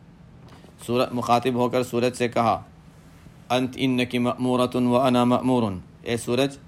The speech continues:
تجھے بھی حکم دیا گیا ہے، یعنی غروب ہونے کا، وانا مأمور، مجھے بھی حکم دیا گیا ہے، کس بات کا؟ کہ غروب سے پہلے فتح کرنی ہے بستی۔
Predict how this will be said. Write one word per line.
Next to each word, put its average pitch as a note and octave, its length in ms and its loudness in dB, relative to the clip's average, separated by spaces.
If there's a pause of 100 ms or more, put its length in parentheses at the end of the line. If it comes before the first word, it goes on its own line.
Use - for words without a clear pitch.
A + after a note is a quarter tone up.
(380)
تجھے G#2 200 -8
بھی B2+ 100 -2
حکم A#2 320 -6
دیا G2 200 -4
گیا E2+ 240 -8
ہے، E2 60 -14 (480)
یعنی G2+ 240 -8 (760)
غروب G#2+ 220 -4
ہونے E2+ 260 -12
کا، D#2+ 120 -16 (640)
وانا B2 300 2
مأمور، B2+ 440 -2
مجھے A#2 280 -4
بھی B2 160 -4
حکم B2 220 -4
دیا A2 180 -4
گیا F#2 240 -8
ہے، E2 160 -12 (440)
کس G2+ 140 -8
بات A2+ 300 -4
کا؟ C3+ 140 -4 (500)
کہ F#2 60 -14
غروب A2 240 -6
سے G#2+ 100 -10
پہلے G#2 220 -6
فتح G#2+ 220 -8
کرنی F2 340 -8
ہے E2+ 60 -10
بستی۔ D#2+ 300 -14